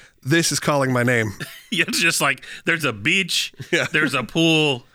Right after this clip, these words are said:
Speaker 1: It was getting old. <laughs>
Speaker 2: there's a D J playing some questionable eighties jams,
Speaker 1: <laughs>
Speaker 2: and, and, uh,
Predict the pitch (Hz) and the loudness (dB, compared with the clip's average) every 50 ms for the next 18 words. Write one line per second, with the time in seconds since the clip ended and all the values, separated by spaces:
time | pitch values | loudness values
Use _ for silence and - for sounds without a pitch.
0 | - - 202 196 190 170 151 175 170 143 139 131 127 131 120 - - - - - | -4 0 2 2 2 2 0 -2 0 0 0 0 0 0 -2 -4 -6 -8 -10 -6
1 | - 175 190 190 190 180 165 151 131 139 170 180 180 147 156 165 170 160 - - | 0 0 2 2 2 2 0 0 0 0 0 0 0 0 0 0 0 0 0 0
2 | 160 151 151 147 143 135 131 - - 156 135 127 123 113 110 110 110 110 107 110 | 0 2 2 2 0 -2 -2 -4 -2 -2 -2 0 0 -2 -2 -2 -2 -4 -6 -8
3 | 117 - _ - - - - - - - - - _ _ - - 160 151 - - | -10 -14 _ -8 -6 -6 -6 -8 -12 -20 -20 -20 _ _ -4 -2 0 0 0 0
4 | 165 156 143 131 127 135 147 147 143 139 - - 156 147 143 139 131 127 123 - | 0 2 2 2 2 2 2 2 0 0 -2 0 0 2 2 0 0 -2 -4 -4
5 | - - - - - - - - - - - - - - 147 143 139 135 127 127 | -6 -6 -6 -4 -4 -4 -6 -8 -10 -14 -14 -12 -4 -2 0 2 2 2 0 -2
6 | 135 - - - - - - _ _ _ - - - - - - _ _ _ _ | -6 -10 -8 -8 -8 -8 -8 _ _ _ -20 -20 -20 -20 -20 -20 _ _ _ _
7 | _ _ _ - 147 151 160 160 156 156 160 156 156 151 151 151 156 156 147 | _ _ _ -2 0 2 2 2 0 0 0 2 2 4 4 2 2 0 -2